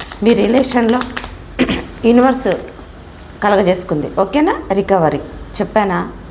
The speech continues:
మాట్లాడుతూనే ఉన్నా. ఏదైనా బ్లాకేజెస్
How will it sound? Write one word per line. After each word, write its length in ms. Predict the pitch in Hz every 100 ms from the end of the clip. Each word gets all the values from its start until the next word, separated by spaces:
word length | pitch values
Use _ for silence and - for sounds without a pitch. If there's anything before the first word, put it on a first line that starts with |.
| - - 185
మాట్లాడుతూనే 520 | 165 202 202 208 202 151
ఉన్నా. 160 | 151 - - - - - - - - 170
ఏదైనా 360 | 196 202 202 185 160 151 - - - - 170
బ్లాకేజెస్ 520 | 190 190 233 226 240